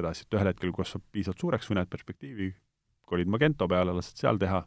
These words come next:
ja siis sa juba võib-olla oskad nagu, äh, paremini tellida ka, millist sa tahad, mis, äh, tingimustel peaks vastama, milline ta peaks välja nägema ja nii edasi. Et kui, ähm, kui esialgu ei tea ja hakata kohe huupi midagi tellima, et siis on nagu hästi keeruline. Et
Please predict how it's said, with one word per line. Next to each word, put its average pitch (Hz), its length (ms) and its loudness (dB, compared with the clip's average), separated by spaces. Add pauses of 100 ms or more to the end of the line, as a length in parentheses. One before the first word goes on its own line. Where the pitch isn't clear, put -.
(140)
ja 98 100 -2
siis 117 180 -2
sa - 80 2
juba 95 140 4
võib-olla 98 320 4
oskad 127 240 2
nagu, 92 320 -10 (580)
äh, 90 320 2
paremini 123 340 6
tellida 101 420 6
ka, 90 180 2 (500)
millist 117 440 6
sa 101 80 -2
tahad, 101 340 4
mis, 117 440 0
äh, 90 160 0 (120)
tingimustel 107 440 0
peaks - 200 -10
vastama, 104 480 4
milline 143 160 2
ta - 60 -14
peaks - 240 -20
välja 107 360 6
nägema 98 420 2
ja 90 60 -2
nii 98 140 2
edasi. 95 280 2 (500)
Et 92 120 -6
kui, 110 520 8
ähm, 98 560 6
kui 120 140 4
esialgu 95 380 6
ei 92 60 6
tea 123 220 6
ja 92 140 4
hakata 92 240 0
kohe 117 180 8
huupi 107 480 6
midagi 98 300 2
tellima, 110 480 2
et - 80 -12
siis - 320 -6
on 95 120 -2
nagu 90 160 0
hästi 92 240 0
keeruline. 90 460 0
Et - 80 -14